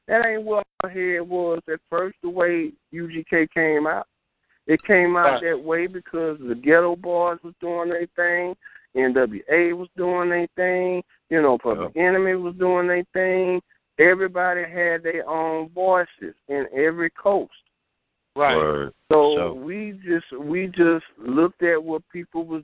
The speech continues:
Speaker 1: digging, and that's what Chad and Bun started doing.
Speaker 2: Right.
Speaker 3: Wow.
Speaker 2: And, and so while this was going on, you know, Jay Prince had been trying to reach out and sign U G K for the longest. Um,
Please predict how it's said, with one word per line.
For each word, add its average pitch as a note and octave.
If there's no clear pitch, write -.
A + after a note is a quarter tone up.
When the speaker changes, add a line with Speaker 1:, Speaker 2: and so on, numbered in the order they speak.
Speaker 1:
digging, D#3
and B2+
that's C#3
what C#3
Chad C#3
and C#3+
Bun A#2+
started B2
doing. C4+
Speaker 2:
Right. A#2+
Speaker 3:
Wow. C#3+
Speaker 2:
And, D3
and D3+
so D3+
while E3+
this F#3
was D#3
going E3
on, F#3
you E3
know, C#3
Jay E3
Prince G#3
had D#3+
been D#3
trying D#3
to C3+
reach D#3+
out D#3
and D3
sign D#3
U D#3+
G D3+
K D#3
for D#3
the D3+
longest. D3+
Um, D3+